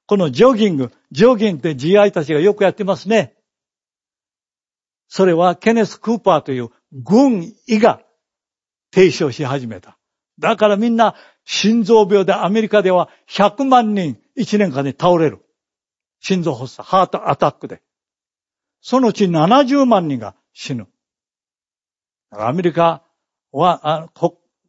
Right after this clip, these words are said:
栄養学会は、その、どうにか心臓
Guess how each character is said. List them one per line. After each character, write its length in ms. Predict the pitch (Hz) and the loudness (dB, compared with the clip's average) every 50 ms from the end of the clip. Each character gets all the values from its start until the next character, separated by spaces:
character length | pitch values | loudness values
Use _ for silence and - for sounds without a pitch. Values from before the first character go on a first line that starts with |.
| _ _ _ _ _ _ _ _ _ _ _ _ _ - - | _ _ _ _ _ _ _ _ _ _ _ _ _ -4 2
栄 120 | 151 180 | 2 4
養 120 | 180 165 | 4 2
学 200 | 143 156 143 - | 2 -2 -4 -4
会 180 | - 131 120 120 | -6 -8 -6 -4
は、 260 | 127 151 165 131 - _ _ _ _ _ _ _ - | 0 0 0 0 -2 _ _ _ _ _ _ _ -20
そ 200 | 190 131 - 147 | -16 -12 -10 -8
の、 260 | 135 123 120 123 131 _ _ _ _ _ _ _ _ _ _ _ _ | -8 -8 -10 -12 -14 _ _ _ _ _ _ _ _ _ _ _ _
ど 200 | 120 - 135 131 | -14 -8 -4 -2
う 60 | 156 196 | 0 0
に 100 | 233 - | 0 2
か 240 | - 220 208 185 | 2 2 2 2
心 260 | 175 - - 190 175 156 | 0 -4 -6 -6 -6 -4
臓 360 | 160 165 147 139 139 _ | -2 -2 -2 -2 -4 _